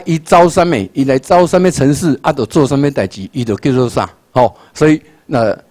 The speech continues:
伫走迄个敲电话的程式，咱就讲叫，叫做手机。啊，既然安尼，是安尼袂用走其他程式呢？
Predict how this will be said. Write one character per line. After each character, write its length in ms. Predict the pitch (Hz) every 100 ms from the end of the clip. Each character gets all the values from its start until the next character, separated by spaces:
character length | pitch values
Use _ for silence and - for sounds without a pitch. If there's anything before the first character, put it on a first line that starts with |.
| _ _ _ _
伫 160 | 127 151
走 280 | - 147 151
迄 120 | 156 147 139 131
个 80 | -
敲 180 | - 156
电 160 | 123 110
话 60 |
的 80 | 117
程 200 | - 113
式， 160 | 113 120
咱 180 | 131
就 120 | 131 107
讲 260 | 127 123 123
叫， 80 | 131 113 _ _
叫 120 | 135
做 200 | 127 123 -
手 160 | 127
机。 280 | 120 117 113 - _
啊， 100 | 196
既 140 | 220
然 200 | 226 190 180
安 120 | 165
尼， 160 | 165 160
是 140 | 143
安 100 | 156
尼 40 |
袂 160 | 175 135 120
用 80 | 147
走 260 | 143 147 156 -
其 160 | 131
他 120 | 127
程 220 | 131 - 117
式 160 | -
呢？ 220 | 123 113